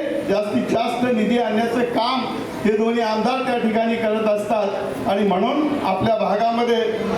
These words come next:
आता एक ते महेश बालदी, तुम्ही आता बघितलं असाल का तू सर्व रस्ते खराब होते,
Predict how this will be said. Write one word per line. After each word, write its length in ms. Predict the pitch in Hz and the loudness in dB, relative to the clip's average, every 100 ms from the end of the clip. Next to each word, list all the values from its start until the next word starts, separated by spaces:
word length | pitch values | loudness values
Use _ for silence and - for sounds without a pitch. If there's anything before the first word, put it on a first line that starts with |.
| - | 0
आता 280 | 175 196 240 247 254 254 - 214 | 0 0 0 0 0 -2 -2 0
एक 240 | 214 220 | 0 2
ते 80 | 247 | 2
महेश 340 | 226 226 254 233 | 2 2 2 2
बालदी, 360 | 233 233 254 269 214 196 - | 2 2 0 0 0 -2 -2
तुम्ही 180 | 214 226 | 2 2
आता 120 | 240 | 2
बघितलं 400 | 220 226 247 - | 2 0 0 2
असाल 360 | 240 233 233 226 233 | 2 2 2 2 0
का 80 | 233 | 0
तू 100 | 254 240 247 - - - | 0 0 -2 -4 -6 -2
सर्व 220 | 220 240 254 240 | 0 0 0 2
रस्ते 360 | 240 226 302 220 | 0 2 0 2
खराब 280 | 226 240 | 2 2
होते, 320 | 233 202 190 | 0 0 2